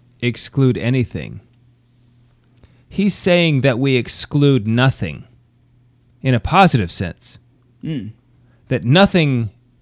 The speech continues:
Speaker 1: is excluded. And it was, like, really beautiful because it was making me think about in heaven, I think that, yes,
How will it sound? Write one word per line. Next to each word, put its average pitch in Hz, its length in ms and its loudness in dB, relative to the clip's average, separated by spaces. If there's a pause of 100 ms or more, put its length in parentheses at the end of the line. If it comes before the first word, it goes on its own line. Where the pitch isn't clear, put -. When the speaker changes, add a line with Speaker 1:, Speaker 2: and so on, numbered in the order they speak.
(100)
Speaker 1:
is 113 120 -2
excluded. 131 760 0 (1300)
And 143 120 2
it 143 60 0
was, 131 160 2
like, 120 160 0
really 156 260 4
beautiful 113 580 0 (120)
because 123 280 -2
it 127 40 -2
was 113 140 -2
making 147 360 0
me 113 80 0
think 139 300 -4
about 98 420 0 (300)
in 110 120 0
heaven, 104 600 -4 (1700)
I 120 160 2
think 143 340 -2
that, 110 260 -2 (960)
yes, 120 520 -2